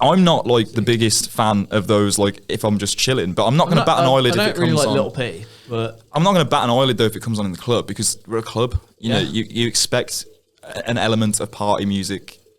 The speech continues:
Speaker 1: to be played at a club.
Speaker 2: I want the party music so I can dance with the party girls.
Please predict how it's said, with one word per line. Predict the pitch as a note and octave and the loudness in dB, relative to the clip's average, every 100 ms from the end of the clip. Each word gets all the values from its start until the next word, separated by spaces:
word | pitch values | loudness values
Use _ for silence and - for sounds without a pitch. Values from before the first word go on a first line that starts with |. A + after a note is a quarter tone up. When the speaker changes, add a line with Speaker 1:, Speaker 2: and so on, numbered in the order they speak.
| - | -14
Speaker 1:
to | - | -10
be | F#2+ | -10
played | - - G2 G2 | -4 -2 0 -2
at | - | -6
a | - | -6
club. | G2+ G#2+ - - - _ | -2 -2 -2 -18 -20 _
Speaker 2:
I | A#2+ | -8
want | C#3 - | -8 -6
the | |
party | - C#3 - | -4 -2 -2
music | A#2+ A2 - | -4 -6 -6
so | - A#2+ | -6 -6
I | |
can | B2 | -4
dance | A#2 A#2+ B2 | -4 -4 -8
with | |
the | - | -8
party | B2+ A#2 | -4 -4
girls. | - A#2 B2 C3 - | -4 -4 -4 -6 -8